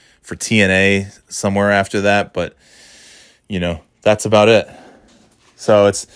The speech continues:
it's like, wow, these guys are just, you know, and, and Madden, it's just like,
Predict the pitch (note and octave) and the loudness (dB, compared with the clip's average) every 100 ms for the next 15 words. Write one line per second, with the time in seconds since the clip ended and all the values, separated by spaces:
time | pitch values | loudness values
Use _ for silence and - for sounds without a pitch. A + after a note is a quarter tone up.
0 | - - - _ - G#2 F#2+ G#2 A#2+ G#2 | -20 -20 -20 _ -6 -4 -4 -4 -2 -2
1 | G2+ G2 A2 G#2+ G2 F2+ F#2+ - - G2 | -6 -4 0 0 -2 -4 -6 -6 -6 -4
2 | F#2 G2 A2 G#2 G2+ B2 A#2 G#2+ - - | -4 -4 -4 -2 0 0 0 -6 -10 -20
3 | _ C3 - D3+ - A#2+ A2+ | _ -2 0 -2 2 0 -2